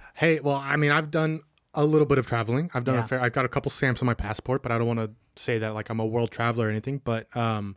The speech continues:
Speaker 1: I've met people from all across this nation and, and in a couple other countries. And you know what, man? Honestly, the best thing you can do as a person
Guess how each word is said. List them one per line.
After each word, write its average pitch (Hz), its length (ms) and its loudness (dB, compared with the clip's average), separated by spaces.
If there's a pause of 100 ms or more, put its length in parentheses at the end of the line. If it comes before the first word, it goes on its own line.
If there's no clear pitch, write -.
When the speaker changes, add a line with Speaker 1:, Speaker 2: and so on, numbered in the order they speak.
(400)
Speaker 1:
I've 143 220 6
met 156 160 4
people 151 280 2
from 131 240 0
all 123 200 2
across 135 280 0
this 135 160 -2
nation 143 440 0 (100)
and, 113 400 -2
and 113 140 -2
in 110 40 -2
a 104 40 -4
couple 123 260 -4
other 120 160 0
countries. 151 480 0 (520)
And 131 120 0
you 139 60 4
know 151 120 6
what, 160 160 4
man? 170 280 2 (100)
Honestly, 156 380 2
the 135 80 0
best 143 280 0
thing 160 120 0
you 151 100 2
can 156 140 -6
do 135 240 2
as 131 120 0
a - 40 -20
person 151 420 -4